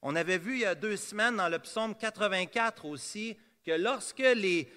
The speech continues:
les, les chrétiens, les, les chrétiens, les croyants, on devrait dire, pas encore des chrétiens, mais les croyants de l'Ancien Testament, le peuple juif, ceux qui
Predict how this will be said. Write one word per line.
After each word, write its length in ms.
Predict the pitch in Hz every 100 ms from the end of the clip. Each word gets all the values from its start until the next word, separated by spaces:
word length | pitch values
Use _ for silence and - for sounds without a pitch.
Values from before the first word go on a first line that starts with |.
| - -
les, 420 | 143 156 156 151
les 240 | 151 151 147
chrétiens, 760 | - 240 254 - 196 190 233 226
les, 240 | 170 131 _ -
les 160 | 143
chrétiens, 500 | 135 - 175 - 202
les 140 | 185 160
croyants, 540 | - 214 240 220 233
on 20 |
devrait 340 | 220 180 156 170
dire, 380 | 139 208 240 190 139
pas 140 | 190
encore 280 | 185 208 202
des 100 | 165
chrétiens, 520 | - 170 147 190 226
mais 100 | 214
les 160 | 170 175
croyants 560 | - 226 277 247 269
de 100 | 240
l'Ancien 400 | 165 170 170 185
Testament, 640 | 165 160 - 165 151 190 220
le 140 | 156
peuple 480 | - 269 277 196 170
juif, 400 | 123 143 190 202
ceux 220 | - 233
qui 280 | 214 202 165